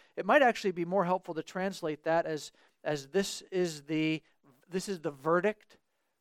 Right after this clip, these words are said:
right? Or this is the just evaluation. In other words, this is a, a, a just and righteous,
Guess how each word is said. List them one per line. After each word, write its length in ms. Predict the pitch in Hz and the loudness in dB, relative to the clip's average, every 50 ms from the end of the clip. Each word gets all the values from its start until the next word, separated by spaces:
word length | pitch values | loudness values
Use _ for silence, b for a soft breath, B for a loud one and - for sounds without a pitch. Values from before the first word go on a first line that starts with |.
| _ | _
right? 120 | - 180 170 | -4 -2 -2
Or 80 | 160 | -2
this 200 | 147 180 180 - | -2 -2 -2 -2
is 100 | 190 160 | -6 -6
the 120 | 143 160 156 | -6 -8 -6
just 360 | 143 156 170 175 - - - | 0 0 0 0 0 -2 -6
evaluation. 840 | 165 139 160 160 160 160 151 143 139 135 143 156 156 - - - 185 190 - _ _ _ _ _ _ _ _ | -2 2 4 4 4 4 2 0 -2 -2 -2 -4 -4 -6 -12 -14 -16 -18 -20 _ _ _ _ _ _ _ _
In 40 | 175 | -4
other 100 | 170 165 | -4 -2
words, 120 | 151 147 | -2 -2
this 120 | 180 190 202 | -4 -4 -4
is 100 | 185 160 | -4 -2
a, 240 | 160 165 - 151 156 - | -2 -2 0 -2 -4 -4
a, 280 | - 160 156 - - 143 | -6 -8 -8 -8 -10 -12
a 40 | 139 | -12
just 480 | 135 - 180 202 202 196 - - _ _ | -4 2 4 4 4 4 0 -8 _ _
and 160 | 156 139 139 139 | -18 -14 -4 0
righteous, 580 | 156 170 185 185 - - 185 180 - - - | 2 4 4 4 2 0 0 0 0 -4 -8